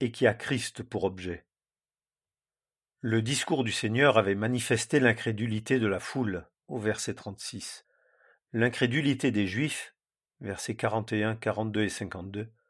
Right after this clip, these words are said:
et enfin, l'incrédulité des disciples. Toutefois,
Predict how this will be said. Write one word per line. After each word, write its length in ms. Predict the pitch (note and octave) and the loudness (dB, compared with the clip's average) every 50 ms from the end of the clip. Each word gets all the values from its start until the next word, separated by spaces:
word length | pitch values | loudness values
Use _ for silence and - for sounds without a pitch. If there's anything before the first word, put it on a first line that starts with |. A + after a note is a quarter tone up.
| _ _ _ _ _ _ _ _ _ _ _ _ _ _ | _ _ _ _ _ _ _ _ _ _ _ _ _ _
et 140 | C3+ C3 C3+ | 4 6 6
enfin, 420 | C3 A2+ - - G#2+ A2 A#2 A#2 - _ _ _ _ _ _ - | 6 6 4 0 0 0 0 -2 -8 _ _ _ _ _ _ -6
l'incrédulité 880 | - A#2+ C3 D3 C#3+ - - C3 A#2+ A2+ B2 A2+ G#2+ G2+ - - A2+ | 0 2 4 4 2 4 2 2 2 2 2 2 2 0 2 0 -2
des 140 | G2+ G2 F#2+ | -2 -2 -6
disciples. 580 | E2+ E2+ E2 - - - F2 - _ - - _ _ _ _ _ _ _ _ _ _ _ _ _ _ _ _ _ _ | -6 -6 -8 -8 -10 -12 -12 -16 _ -20 -20 _ _ _ _ _ _ _ _ _ _ _ _ _ _ _ _ _ _
Toutefois, 600 | D3+ D3 A#2 D3+ B2 - - - D3+ D#3 D3+ | -6 -2 0 0 0 0 6 6 6 6 6